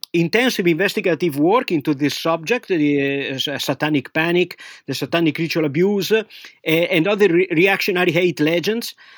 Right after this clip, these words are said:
uh, and conspiracy fantasy. Uh, our research and our campaign contributed to the acquittal of the defendants. But, uh, our aim was to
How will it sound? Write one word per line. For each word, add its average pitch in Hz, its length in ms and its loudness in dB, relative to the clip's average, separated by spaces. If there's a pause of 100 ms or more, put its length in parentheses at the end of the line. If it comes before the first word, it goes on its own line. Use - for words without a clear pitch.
(140)
uh, 160 340 -2
and 151 160 -2
conspiracy 180 400 -2
fantasy. 131 640 -2 (260)
Uh, 165 320 -2
our 240 300 4
research 175 680 2 (120)
and 156 160 0
our 196 220 0
campaign 226 440 0
contributed 175 600 -2
to 175 80 -2
the 165 100 2
acquittal 147 540 -2 (240)
of 143 100 -2
the 160 100 2
defendants. 120 680 -2 (260)
But, 190 220 -2
uh, - 200 0
our 240 280 4
aim 214 240 4
was 180 340 0
to 180 340 0